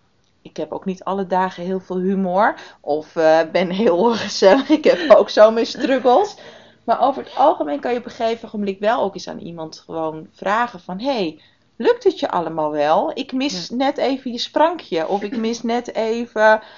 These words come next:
Speaker 1: eh,
Speaker 2: Ja.
Speaker 1: je geluksuitspatting. Of ik zie even niet in je groep dat." En ga het gesprek gewoon eens met elkaar aan. Of stel gewoon eens een vraag.
Speaker 2: Ja.
Speaker 1: "Hoe doe jij dat?"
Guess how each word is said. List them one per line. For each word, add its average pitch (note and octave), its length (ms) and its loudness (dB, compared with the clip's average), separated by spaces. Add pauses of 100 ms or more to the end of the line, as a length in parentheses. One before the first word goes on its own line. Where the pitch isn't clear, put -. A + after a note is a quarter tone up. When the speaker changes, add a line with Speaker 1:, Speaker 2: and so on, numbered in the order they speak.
(600)
Speaker 1:
eh, G3+ 100 -2 (400)
Speaker 2:
Ja. G#3 220 -6 (120)
Speaker 1:
je A#3+ 120 -2
geluksuitspatting. G#3+ 1300 0
Of G#3 180 -4
ik A3+ 100 -12
zie B3+ 260 -6
even A#3 340 -2
niet B3+ 200 -4
in A#3 220 -4
je A#3 80 -4
groep B3 440 -8
dat." A3 440 0 (560)
En A3 440 -2
ga - 220 -10
het C#4 100 -6
gesprek F4+ 400 -6
gewoon G3+ 320 -4
eens E3 160 -10
met F3 180 -12
elkaar - 280 -16
aan. C#3+ 260 -12
Of - 180 -6
stel G#3+ 280 -6
gewoon C#3 320 -12
eens D3 160 -16
een E3+ 80 -14
vraag. B4 560 -4 (160)
Speaker 2:
Ja. - 200 -4
Speaker 1:
"Hoe B3+ 120 0
doe E4 200 0
jij C#4+ 200 2
dat?" - 460 -6